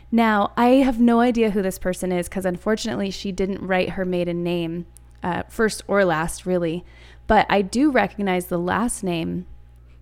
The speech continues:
And you guys, I just need you to know how much this means to me.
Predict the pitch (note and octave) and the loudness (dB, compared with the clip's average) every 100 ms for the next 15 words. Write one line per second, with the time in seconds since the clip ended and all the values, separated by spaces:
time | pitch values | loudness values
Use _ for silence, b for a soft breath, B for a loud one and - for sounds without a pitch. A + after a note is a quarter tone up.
0 | - B3 B3 C4 C4 B3+ B3+ - A#3 C4+ | -4 0 0 2 0 0 0 0 0 0
1 | C4 - A3+ A3+ B3 A#3 A#3 A3+ - G#3+ | -4 -4 -2 2 2 2 -2 0 0 0
2 | F#3+ G3+ A#3+ - G#3+ A3 G#3+ - G#3 G3+ | 0 0 -2 -6 -4 -2 -2 -2 -4 -4
3 | F#3+ F#3 F#3 - F#3+ F3 | -2 -2 -2 -4 -4 -4